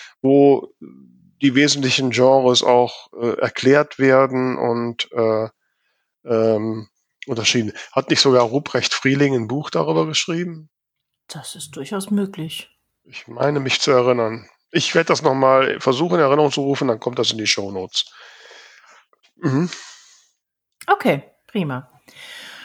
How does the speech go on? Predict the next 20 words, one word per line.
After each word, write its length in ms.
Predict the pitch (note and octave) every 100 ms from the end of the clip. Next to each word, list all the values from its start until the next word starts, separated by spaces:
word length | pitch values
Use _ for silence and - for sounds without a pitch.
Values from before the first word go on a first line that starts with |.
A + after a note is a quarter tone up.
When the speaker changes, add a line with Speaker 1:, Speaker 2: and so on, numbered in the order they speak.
| - - - - _ _ _ _ _ _ _
Speaker 2:
Dann 220 | - B3+ B3+
würde 120 | D#4+
ich 80 | C#4+
mal 100 | B3
sagen, 280 | A3+ A#3+ A#3+
gehen 220 | B3 C4
wir 140 | C4
zur 200 | C4 A#3
nächsten 420 | G3+ G3+ B3+ -
Frage, 340 | C4 - B3+ B3
die 140 | A#3+
da 140 | G#3+ G#3
dran 260 | G#3+ G3
anknüpft. 840 | - - G4 - D#3+ F#3+ - - -
Und 160 | F#3+
zwar 460 | - F#3+ F#3 A3 -
kommt 320 | - A3+ A3+
die 100 | A#3
von 300 | A3+ A3+ G3+
Barbara. 880 | D#3 D3 G#3+ G3 D#3+ C#3+ F3+ D4+ -